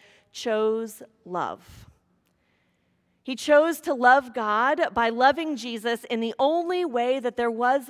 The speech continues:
left to love him, by caring for his body. And so he used all the resources at his disposal, his status, his wealth, his access to Pilate,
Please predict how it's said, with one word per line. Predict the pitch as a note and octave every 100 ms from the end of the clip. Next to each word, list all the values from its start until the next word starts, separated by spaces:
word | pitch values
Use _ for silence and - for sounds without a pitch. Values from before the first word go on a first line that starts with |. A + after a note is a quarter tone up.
| -
left | G#3+ A3+ A#3 - - -
to | C4+
love | C#4+ F4 -
him, | - - G3+ _ _ _ _ _ _ _ -
by | A3+
caring | A3+ A#3 A#3 A#3+ A#3+ A#3+ C4
for | - A3+
his | A3+ G3
body. | D3 C3+ D3 E3+ _ _ _ _ _ _ _ _ _ _ _ _ _ _ _
And | -
so | G3+ C4
he | B3+ D#4
used | C#4+ C#4 B3 - B3+
all | C4+ D4+ D#4+
the | D4 D#4
resources | C#4+ C#4+ - C4 B3+ A#3+ A#3+ -
at | A3
his | A#3+ B3+
disposal, | - B3 - G3+ F3+ D3+ G#2 F3 _ _ _ _ _ -
his | B3+ G#3+
status, | - - - A#3+ A#3+ F#3 E3 - -
his | B3 B3+ A#3
wealth, | A#3 C4 F3+ F3+ B3+
his | A#3 B3 -
access | B3 D4 - D#4 C#4+ -
to | C#4+
Pilate, | - G#3+ F#3+ G3 G#3